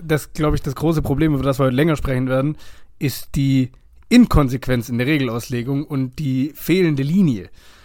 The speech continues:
Also mal, wann ist Hand Hand, wann ist Hand Arm, wann ist es unabsichtlich, wann ist es absichtlich?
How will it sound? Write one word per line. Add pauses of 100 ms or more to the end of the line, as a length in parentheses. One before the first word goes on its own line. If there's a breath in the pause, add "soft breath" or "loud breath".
(280 soft breath)
Also
mal, (100)
wann
ist
Hand
Hand,
wann
ist
Hand
Arm,
wann
ist
es
unabsichtlich,
wann
ist
es
absichtlich?